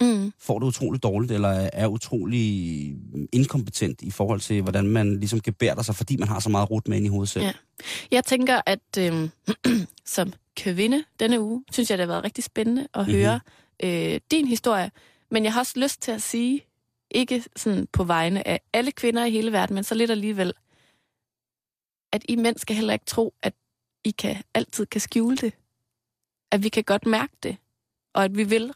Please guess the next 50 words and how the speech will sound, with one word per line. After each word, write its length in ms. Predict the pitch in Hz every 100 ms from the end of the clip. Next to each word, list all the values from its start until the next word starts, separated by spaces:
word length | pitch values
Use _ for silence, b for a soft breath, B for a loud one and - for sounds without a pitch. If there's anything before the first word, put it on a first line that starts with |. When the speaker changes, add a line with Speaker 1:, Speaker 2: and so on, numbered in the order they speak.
| -
Speaker 1:
rigtig 300 | 247 - 185
gerne 260 | 175 175
snakke 340 | 190 196 196 185
med 80 | 180
jer 100 | 185
om 80 |
Speaker 2:
Mhm. 80 | 185
Speaker 1:
det, 100 | 190
hvis 200 | 190 -
I 40 | 185
har 120 | 190
lyst 460 | 185 220 - - _ _ -
til 80 | -
at 160 | 185 185
dele 180 | 185
det 160 | 185 180 _ _
med 100 | 185 -
os. 360 | - - - -
Speaker 2:
Men 100 | 110
hvad 120 | 110 135
skal 160 | -
vi 60 | 143
som 160 | 156
mænd 160 | 127 117
så 120 | -
gøre, 340 | 117 110 120 123
hvis 340 | 82 101 117
I 100 | 139
spørger 420 | 135 - 131 110 92 _
os, 280 | 113 113 -
om 140 | 113
der 80 | 107
er 40 |
noget 220 | 107 107 110
galt, 400 | 110 78 107 - - -
og 120 | 107
vi 60 | 110
ikke 120 | 113
har 80 | 113
lyst 180 | 113 -
til 100 | 120
at, 220 | 98 95 - _ _ _ _ _ _ _ _ _
at 100 | 127
dele 160 | 117 113
det 80 | 117
med 80 | 95
jer? 260 | 95 92 _ _ _ _ _ _ _ _ _ -
Speaker 1:
Så 100 | 254
vær 160 | 247
ærlig, 440 | - 208 233 226